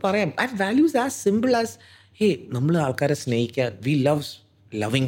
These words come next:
people. And ഓരോ കുടുംബത്തിനും ഓരോ രീതിയായിരിക്കും. എൻ്റെ വീട്ടിൽ വന്നു കഴിഞ്ഞാൽ എല്ലാവരെയും തീറ്റിച്ച് വിടും. ചില കുടുംബങ്ങൾ, they'll be big on charity,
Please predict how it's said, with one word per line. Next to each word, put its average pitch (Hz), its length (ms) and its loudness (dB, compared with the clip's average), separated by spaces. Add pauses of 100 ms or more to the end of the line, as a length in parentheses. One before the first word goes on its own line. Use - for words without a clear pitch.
people. 87 260 -6 (300)
And 185 100 4 (100)
ഓരോ 196 160 4 (120)
കുടുംബത്തിനും 175 500 0
ഓരോ 190 160 4 (100)
രീതിയായിരിക്കും. 127 480 0
എൻ്റെ 170 220 0
വീട്ടിൽ 160 240 0
വന്നു 143 120 -2
കഴിഞ്ഞാൽ 135 280 -4
എല്ലാവരെയും 156 580 0
തീറ്റിച്ച് 107 300 -10
വിടും. 78 180 -8 (420)
ചില 147 220 -2
കുടുംബങ്ങൾ, 180 480 0 (480)
they'll 135 220 2
be 127 120 -4
big 143 160 2
on 190 80 2 (120)
charity, 156 380 2